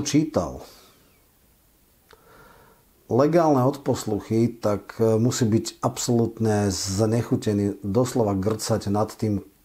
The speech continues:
kde až padla slovenská justícia, respektíve kde až padli vyšetrovacie orgány.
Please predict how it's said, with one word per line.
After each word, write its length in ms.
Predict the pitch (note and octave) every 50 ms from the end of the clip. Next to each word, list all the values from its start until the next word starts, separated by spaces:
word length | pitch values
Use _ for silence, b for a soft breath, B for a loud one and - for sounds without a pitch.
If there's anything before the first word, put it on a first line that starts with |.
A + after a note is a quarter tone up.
| _ -
kde 400 | B2 A#2+ G#2+ G#2 C3+ D3 D#3+ -
až 400 | - G2+ G2 G2+ - - - - -
padla 560 | _ G2+ G#2+ A2 A2 A2 G#2 F#2+ F2+ E2+ - - b b b b b b b b b b b b b -
slovenská 640 | - - - - A2+ A2+ A2+ A#2 A2 - - F#2 F#2
justícia, 640 | G2+ A2 A2 - - A#2+ A2 - - - A2 G2+ G2+
respektíve 560 | G#2+ - - - G#2+ - - - G#2 G#2 G2
kde 240 | F#2+ G#2 A#2 A2+ G2+
až 80 | -
padli 240 | - G#2 G2+ G2+ G#2
vyšetrovacie 640 | F#2+ F#2+ - - F#2+ - G2 F#2+ G2 G2 - - G2+
orgány. 640 | F#2+ G#2 G#2+ G2 G#2 G2 F#2+ F#2+ G2 G#2+ B2 B2+